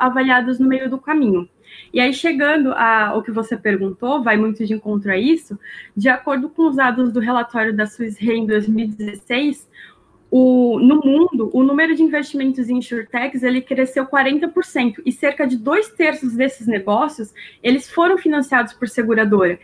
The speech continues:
Então, a partir daí, a gente percebe o quê? Que as seguradoras, elas estão percebendo que essas insurtechs, elas não são, não têm que ser vistas como concorrente ou pra competir, entendeu? Elas precisam também se aliar.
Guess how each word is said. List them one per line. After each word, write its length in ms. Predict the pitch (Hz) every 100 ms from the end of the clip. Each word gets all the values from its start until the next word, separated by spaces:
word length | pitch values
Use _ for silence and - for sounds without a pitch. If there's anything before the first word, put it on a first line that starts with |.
| -
Então, 280 | 240 254 285
a 20 |
partir 260 | 285 294 320
daí, 200 | 294 294
a 80 | 302
gente 160 | 294
percebe 400 | - 277 294 254
o 40 | 330
quê? 180 | 233 214
Que 200 | 233 233
as 220 | 233 226
seguradoras, 680 | 277 254 254 226 254 302 294
elas 200 | 269 262
estão 280 | 277 330
percebendo 760 | 339 320 311 220 226 285 339 220 - - - _
que 360 | _ 285 269 262
essas 320 | 240 269 302
insurtechs, 520 | 311 285 269 285 302
elas 300 | 285 311 311
não 120 | 311 330
são, 200 | - 381 466 440 381
não 240 | 302 320
têm 160 | 381 453
que 60 |
ser 180 | 480 349
vistas 260 | 330 330 320
como 240 | 320 262
concorrente 800 | 285 277 277 220 233 285 339 294
ou 320 | 254 254 226 - _ _ _
pra 160 | 247 254
competir, 520 | 269 262 262 - 226
entendeu? 480 | 208 202 202 220 277 - - -
Elas 300 | 254 277 -
precisam 460 | 269 262 269 320
também 240 | 320 294 294
se 180 | - 302
aliar. 640 | 302 370 392 240 208